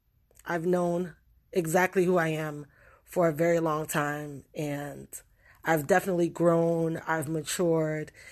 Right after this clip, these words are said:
and I see where I am now,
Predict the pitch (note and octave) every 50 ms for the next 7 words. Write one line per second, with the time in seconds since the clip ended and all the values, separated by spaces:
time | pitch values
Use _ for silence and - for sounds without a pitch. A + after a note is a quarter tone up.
0 | - - - _ - F3+ E3+ E3 D#3+ D#3 D#3 D#3 D#3 D3+ C#3+ - - - D#3 D#3+
1 | D#3+ E3 E3 - - - F#3+ E3+ E3 E3 D#3+ D#3+ D#3 D#3 C#3+ C3+ - _ _ _
2 | _ _ _ _ _ _ _ _ _ _ _ _ _ _ _ _ _ _ _ _
3 | - - E3 F3+ F3 E3+ E3+ E3+ E3+ D#3+ D#3 D#3+ D#3 D#3+ D#3+ D#3+ D#3+ E3 E3 D#3
4 | D3 D3 C#3+ C#3 D#3 D#3